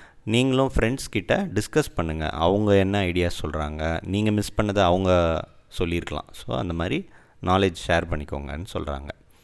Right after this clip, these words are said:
"Will your list be the same in all seasons? What would change?" ஆம், இதே லிஸ்ட் தான் எப்பயுமே இருக்குமா? இப்ப சம்மர்ல ஒரு மாதிரி இருக்கும், வின்டர்ல ஒரு மாதிரி இருக்கும்,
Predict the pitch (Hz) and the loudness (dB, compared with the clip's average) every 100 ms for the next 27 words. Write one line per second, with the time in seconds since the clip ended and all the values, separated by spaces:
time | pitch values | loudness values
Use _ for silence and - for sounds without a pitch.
0 | - - - - - 101 143 135 117 123 | -20 -20 -20 -20 -2 2 8 8 8 4
1 | 170 - 107 123 185 156 110 - 113 131 | 2 0 2 4 4 4 4 4 2 2
2 | 160 120 101 82 101 156 165 131 120 123 | 4 2 2 6 6 6 4 0 2 4
3 | 208 - - - - - 101 156 151 110 | 2 0 -8 -12 -16 2 4 4 4 0
4 | - 101 87 73 - - - - _ _ | 0 0 0 -4 -10 -20 -20 -20 _ _
5 | - _ _ _ _ _ - - - - | -20 _ _ _ _ _ -20 -20 -20 -20
6 | - - 127 120 123 123 123 123 120 120 | -20 -6 4 8 10 10 8 6 2 -2
7 | - - _ _ _ - 110 131 170 147 | -6 -20 _ _ _ 0 6 8 10 8
8 | 135 - 139 143 120 - 131 135 123 101 | 4 4 6 8 8 8 6 8 6 4
9 | 98 92 92 - - _ _ _ - - | 2 2 2 0 -10 _ _ _ -20 -20
10 | - - - - - - _ - - - | -20 -20 -20 -20 -20 -20 _ -20 -20 -20
11 | - 104 101 - 104 120 127 123 120 104 | -10 0 2 4 4 8 8 8 8 8
12 | 98 98 98 95 92 92 90 95 113 117 | 4 2 4 2 0 -2 0 0 4 4
13 | 110 104 90 87 87 90 82 - 80 80 | 6 4 4 2 0 0 -2 -4 -4 -6